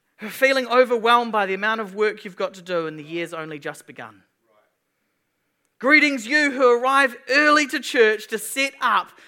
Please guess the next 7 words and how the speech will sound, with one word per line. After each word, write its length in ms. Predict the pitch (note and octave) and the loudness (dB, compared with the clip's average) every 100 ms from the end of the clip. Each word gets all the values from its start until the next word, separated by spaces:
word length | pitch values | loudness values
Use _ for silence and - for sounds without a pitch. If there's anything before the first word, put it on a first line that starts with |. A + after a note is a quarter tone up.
| - - | -20 -16
so 160 | - A3 | -2 2
that 140 | A3+ | 2
others 340 | - B3 A3+ A3 | 2 2 2 -4
can 320 | A#3 G3+ G3+ | -6 -6 0
worship 420 | G#3 A3+ - G3+ - | 0 0 -2 -6 -6
and 160 | F3 | -10
engage." 520 | E3 D#3+ C#3+ A#2+ G#2+ | -10 -8 -10 -10 -20